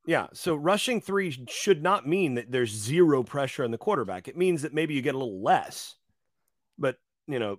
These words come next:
part of the problem has been that they've not pressured the quarterback as much when they've rushed three as they've wanted. Part of it, though, has to do with there, there've been some, in each of these games, teams have been able to determine that they like a matchup or two,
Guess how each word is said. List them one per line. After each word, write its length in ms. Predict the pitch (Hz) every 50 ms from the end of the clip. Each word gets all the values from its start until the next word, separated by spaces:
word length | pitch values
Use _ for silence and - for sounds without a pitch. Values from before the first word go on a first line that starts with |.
| - -
part 180 | - 202 240
of 60 | 233
the 40 | 170
problem 360 | - - 131 117 117 113 113
has 100 | 110 110
been 200 | 101 113 117 113
that 100 | 110 110
they've 160 | - 123 113 104
not 240 | 120 131 139 -
pressured 320 | - 131 123 117 - 123 107
the 80 | 101
quarterback 480 | - - 139 131 123 107 110 107 104 -
as 100 | 110 95
much 380 | 107 117 117 107 - - - -
when 160 | 123 123 120
they've 240 | 120 120 117 110 123
rushed 320 | 113 131 175 180 - -
three 220 | - 117 107 104 98
as 100 | 98 95
they've 180 | 101 101 92
wanted. 380 | 87 90 90 85 78 78 90 120 - _ _ _ _ _ _ _ _ _ _ _ _ _ _ _ _ _ _
Part 200 | - 214 240 262
of 80 | 262
it, 120 | 220 190 -
though, 160 | 180 160 147
has 220 | 131 139 143 127
to 80 | - 127
do 180 | 113 123 127 123
with 340 | 117 113 113 107 - - - _ _ _ _ _ _ _ _ _ _ _ _ _ _ _ _ _ _ _ 233 _ _
there, 380 | 165 143 135 117 139 156 160 -
there've 380 | 170 156 143 165 180 196 196 160
been 240 | 175 202 196 190 185
some, 360 | - - 190 156 135 139 - - 160 139 160 180 - _ _
in 120 | 180 160 165
each 260 | 180 185 202 175 -
of 60 | 190
these 200 | 160 156 143 123
games, 560 | 113 131 127 123 117 110 107 104 104 - - - -
teams 260 | - 147 151 147 123
have 80 | 131 120
been 140 | 127 127
able 160 | 127 127 120 120
to 100 | 117 113
determine 720 | 107 117 - - 143 143 135 127 120 117 113 113 117 - _ -
that 160 | 127 123 - - 127
they 200 | 120 135 131 127
like 280 | 120 117 120 120 120
a 60 | - 117
matchup 480 | 110 110 110 110 110 - 120 104 -
or 80 | 104 98
two, 460 | - - - 98 92 90 90 107 -